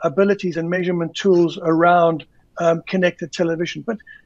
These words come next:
you know, gaming and location-based services and digital out-of-home, these are all new things that are happening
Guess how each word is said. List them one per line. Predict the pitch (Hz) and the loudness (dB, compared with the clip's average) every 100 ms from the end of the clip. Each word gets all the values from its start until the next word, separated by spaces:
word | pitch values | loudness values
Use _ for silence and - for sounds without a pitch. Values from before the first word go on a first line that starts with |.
| _ _ - | _ _ 2
you | 240 | 4
know, | 208 | 4
gaming | 185 214 214 190 175 | 4 4 4 2 0
and | 175 | 2
location-based | 175 180 - 202 - 190 180 175 - | 4 2 2 -2 -2 -2 0 -2 -2
services | 190 170 165 - 147 | -2 0 -4 -6 -6
and | 160 | -2
digital | 202 190 185 170 | 2 2 2 0
out-of-home, | 165 151 175 165 | 0 -2 -2 -2
these | 160 180 | -4 -6
are | 196 | 0
all | 196 214 | 4 4
new | 180 165 185 190 | 2 -2 -4 -6
things | - 196 165 151 | -4 -4 -4 -6
that | 156 | -4
are | 160 | -4
happening | 214 226 196 156 151 | -2 -4 -2 -4 -6